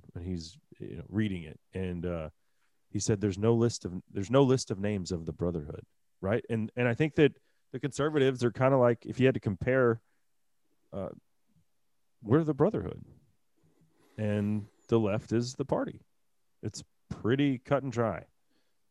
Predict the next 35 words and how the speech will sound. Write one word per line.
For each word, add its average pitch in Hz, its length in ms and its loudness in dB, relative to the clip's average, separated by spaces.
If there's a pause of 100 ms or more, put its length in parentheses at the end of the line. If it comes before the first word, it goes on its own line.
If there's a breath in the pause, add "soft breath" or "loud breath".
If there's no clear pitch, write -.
(120)
Um, 90 440 -10 (760)
but 107 120 -6
yeah, 135 260 0
I 110 40 -8
mean, 101 280 -6 (680)
shouldn't 123 280 0 (840)
obviously 117 400 0
have 117 200 2
a 113 40 2
list 110 280 0
of 95 60 -4
names 104 380 -2
for, 107 300 2
for 127 160 2
anyone 104 460 0
that 87 120 -8
disagrees 85 540 -6
with 78 160 -12
you. 78 180 -12 (320)
Like, 117 120 0
I, 147 40 4
like, 123 320 -2 (160)
we're 151 80 -2
not 190 160 4
out 165 140 2
there 143 80 0
saying 131 240 0
we 139 100 4
need 156 140 2
a 127 40 4
list 127 280 2
of 113 100 -2
all 120 140 6
of 110 100 -6
the 101 380 2